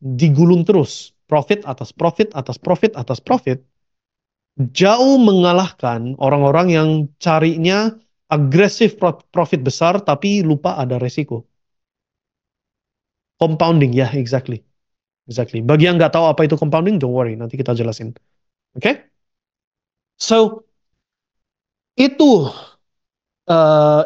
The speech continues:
ilustrasinya yang menunjukkan kunci untuk jadi kaya bagaimana. Selalu cari aman dan konsisten. So, prioritas kita bukan dapat profit paling gede, prioritas kita adalah untuk mengamankan dana kita, dapat cuan yang sehat, bukan yang nggak sehat,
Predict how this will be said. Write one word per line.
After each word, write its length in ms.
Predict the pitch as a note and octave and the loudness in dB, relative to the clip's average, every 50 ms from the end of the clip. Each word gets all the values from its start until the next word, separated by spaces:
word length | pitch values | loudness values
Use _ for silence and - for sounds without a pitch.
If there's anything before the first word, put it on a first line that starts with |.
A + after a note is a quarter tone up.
| - - | 0 2
ilustrasinya 1120 | G#3+ G3+ G3+ G#3+ - - - F#3+ F#3 F3 D3 - C#4+ C#4 G3+ D3+ C3+ A#2+ A#2+ B2+ D#3 D#3+ _ _ _ _ _ | 2 2 2 2 0 -2 -2 -2 -2 -2 -2 -2 -2 -2 -2 -2 -2 -4 -6 -8 -10 -12 _ _ _ _ _
yang 300 | D3+ E3 F#3 F3+ F3+ F3+ | 0 2 2 4 4 4
menunjukkan 680 | F3+ F3+ E3 D3+ E3 D3+ - G3+ G3+ G#3 G#3 G3+ F#3 | 4 4 2 0 0 0 0 0 2 2 0 -2 -2
kunci 380 | - F3+ F3 E3+ D3 - F#3+ F#3 | -2 -2 -2 -2 -2 -2 -4 -2
untuk 180 | E3+ F3+ E3 | -2 -2 -2
jadi 220 | C#3+ C#3+ C#3 C#3 C3 | -2 -2 -2 -2 -4
kaya 180 | - C#3 D3 D#3+ | -2 -2 -2 -2
bagaimana. 580 | C#3+ C#3 C3 D#3 D#3+ F#3 F#3+ E3 B2 A2+ A2 - _ | -2 -4 -4 -4 -4 -4 -4 -6 -6 -8 -10 -16 _
Selalu 580 | _ - - - - D3+ D3+ C#3+ D3 F3 F#3 F3+ | _ -20 -16 -4 0 2 2 4 4 2 2 0
cari 300 | - - A#2+ A#2 C#3+ D#3 - - | -2 -4 -4 -2 -4 -4 -6 -6
aman 240 | B2+ A#2 B2 C3 C3 | -6 -4 -2 0 0
dan 160 | C3+ B2+ B2+ B2+ | 0 0 -2 -2
konsisten. 560 | - C#3+ C#3 - F#3 - - C3+ A2+ A2 G#2+ _ _ _ _ _ _ _ | -4 -4 -2 -4 -4 -4 -2 -4 -4 -4 -8 _ _ _ _ _ _ _
So, 460 | - - - G3 F#3+ F3+ D#3+ - - _ _ _ _ _ _ _ _ _ - | -12 -4 0 2 2 2 0 -2 -8 _ _ _ _ _ _ _ _ _ 0
prioritas 580 | G3+ G3 G#3 G3+ G#3 G#3+ A3 G#3 G#3+ G#3 - | 2 4 4 4 4 4 2 2 0 -2 0
kita 240 | - - C#4 - A3+ | -2 -4 -2 0 -2
bukan 400 | F3 C#3 C3 C#3+ - - G#3 G3+ | -2 -2 -2 -2 -2 0 0 0
dapat 300 | E3 E3 C#3 D3+ D3 _ - | 0 0 -2 -6 -10 _ -4
profit 320 | E3 D#3+ - F#3 - - | -4 -4 -2 -4 -4 -2
paling 220 | E3+ E3 E3 D#3 | -2 -2 0 0
gede, 420 | C#3+ C3 B2 D#3 A3 D4+ D4+ - _ _ _ _ _ _ _ _ _ _ _ _ _ - | 0 0 2 2 2 0 -2 -6 _ _ _ _ _ _ _ _ _ _ _ _ _ -2
prioritas 540 | F3 F#3 F#3+ F#3+ F3+ F3+ E3+ F#3 E3+ - | 0 2 2 2 2 2 0 -2 -2 -2
kita 420 | - B3+ A#3+ - E3+ D3 C#3 C#3 - | -4 -6 -2 -2 0 0 0 -2 -2
adalah 460 | D#3 C#3 C3 C#3 C3+ D3 D#3+ F3 F3 - F3 | -4 -4 -2 0 0 0 0 0 -2 -4 -6
untuk 420 | D#3+ D#3+ D3+ - F#3+ F3+ F3+ F3 | -6 -6 -2 -2 -2 -2 -2 -2
mengamankan 800 | E3+ E3+ E3 E3+ E3 E3 E3 D#3+ E3 E3 E3 D#3+ - A#3 A#3 F#3+ | -2 -2 -2 -2 -4 -4 -2 -2 -2 -2 -2 -4 -2 -2 -2 0
dana 220 | D3+ C#3 C3+ C3 B2+ | 0 -2 -2 -4 -4
kita, 300 | - C3 - - C#3+ D#3+ | -6 -6 -4 -4 -2 -2
dapat 400 | D3+ B2+ F3+ G3 G3 G#3+ G3+ - | 0 0 0 0 0 -2 0 0
cuan 160 | A#3 A3+ A3 | 0 2 2
yang 140 | A3 G#3+ G3 | 2 0 0
sehat, 420 | - D4 E4+ G4 B3+ F#3+ F#3+ G3+ - | 0 0 -2 0 0 -2 -2 -2 -4
bukan 300 | D3 C#3 - F3+ F3 E3 | -4 -4 -2 0 0 0
yang 100 | D3 D3 | 0 -2
nggak 120 | C3+ - A#3+ | -2 -4 -4
sehat, 300 | G#3+ D#3 C#3 D3+ - | -4 -2 -4 -4 -6